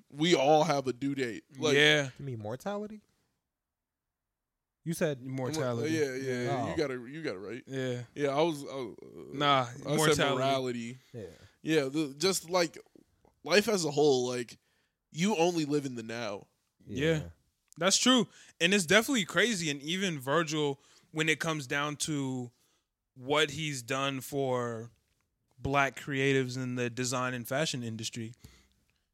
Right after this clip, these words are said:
Speaker 2: that shit is insane. Like, you don't see a lot of designers in that field at the status that Virgil was at. Like, that's definitely some new shit. He definitely paved the way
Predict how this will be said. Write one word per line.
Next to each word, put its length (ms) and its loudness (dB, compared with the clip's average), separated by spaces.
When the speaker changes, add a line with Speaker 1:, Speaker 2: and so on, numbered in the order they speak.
Speaker 2:
that 240 6
shit 220 4
is 280 4
insane. 540 2
Like, 160 0
you 120 2
don't 260 2
see 400 0
a 80 -4
lot 300 -2
of 360 -8
designers 680 4
in 120 -2
that 180 0
field 460 -2
at 280 -6
the 80 -8
status 880 0
that 200 -2
Virgil 380 -4
was 200 -8
at. 260 -8
Like, 240 6
that's 320 4
definitely 420 0
some 240 -6
new 180 -4
shit. 220 -2
He 120 -8
definitely 420 -6
paved 380 -10
the 80 -6
way 340 -4